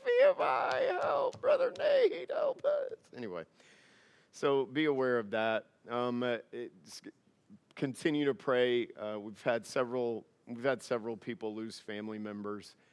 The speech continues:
and just continue to pray for them. Uh, Brother Don's sister, that service was held a few days ago, and so pr-,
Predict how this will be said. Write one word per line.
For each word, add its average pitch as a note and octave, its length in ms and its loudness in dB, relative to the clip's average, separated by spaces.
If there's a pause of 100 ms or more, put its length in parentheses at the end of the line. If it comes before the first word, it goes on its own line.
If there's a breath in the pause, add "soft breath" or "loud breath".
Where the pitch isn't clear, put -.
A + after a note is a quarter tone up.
(480 soft breath)
and A#2 340 -4
just A#2 240 -8
continue A#2 440 -6
to A2 80 -6
pray A2 280 -4
for A2 220 -10
them. G#2+ 360 -8 (300)
Uh, G#2 380 -6 (100)
Brother G#2+ 500 -6 (160)
Don's A2+ 680 -6
sister, G#2+ 760 -6
that G#2 320 -4
service G#2+ 480 -6
was G2+ 180 -12
held G#2 280 -4
a G#2 40 -12
few A2 200 -14
days G2+ 340 -6
ago, G#2 360 -8
and G2+ 120 -12
so G2+ 300 -12
pr-, - 140 -20